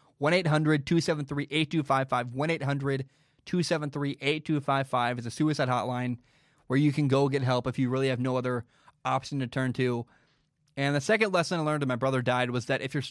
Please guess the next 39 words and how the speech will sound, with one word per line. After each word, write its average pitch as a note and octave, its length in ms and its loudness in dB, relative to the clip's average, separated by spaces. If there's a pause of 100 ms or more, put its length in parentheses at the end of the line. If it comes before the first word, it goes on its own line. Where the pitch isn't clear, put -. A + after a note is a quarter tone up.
you D3 100 -2
know, B2+ 220 0 (1400)
<sighs> - 480 -4 (520)
please A3+ 480 2
tell E3+ 180 2
the D3+ 100 0
people D3+ 300 -2
in C#3+ 60 -2
your C3 80 -2
life A#2 160 -6
you A2+ 80 -8
care A#2 180 -2
about A#2+ 240 -2
them. B2+ 200 -6 (100)
Give D3 120 -2
them C#3 100 -2
a A#2+ 40 -2
hug. B2+ 380 -2 (420)
Your C3+ 120 -2
girlfriend, C3+ 460 2
your A#2+ 100 -2
dad, C3 340 -2
your B2+ 80 -4
stepmom, C3+ 480 -2
your B2+ 100 -6
brother, C3 300 -2
your B2 140 -4
sister, C3+ 500 -4 (280)
your C3+ 100 -2
best B2+ 260 -2
friend, C3+ 440 -4 (380)
uh, A#2+ 360 -2 (320)
some E3+ 220 0
dude D3+ 300 4
you C#3 80 2
don't C#3+ 140 -2
see D3 180 -2
very C#3+ 200 0
often. C#3 420 -4